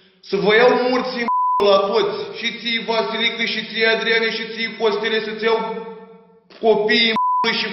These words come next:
familia la toți, la, la Z. Tu, Costele, personal, să-i pun mâinile lui Narcis toată viața ta cu prima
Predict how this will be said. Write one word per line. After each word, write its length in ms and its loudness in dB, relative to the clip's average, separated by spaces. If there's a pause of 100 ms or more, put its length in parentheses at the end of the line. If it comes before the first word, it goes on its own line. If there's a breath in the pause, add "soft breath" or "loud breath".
familia 380 2
la 200 4
toți, 260 -4
la, 160 -2
la 160 0
Z. 40 -4 (1700 loud breath)
Tu, 180 4
Costele, 400 6 (120)
personal, 540 2 (960)
să-i 220 -4
pun 180 -2
mâinile 360 0
lui 100 -2
Narcis 320 2
toată 380 0
viața 340 2
ta 100 0
cu 80 -6
prima 320 -4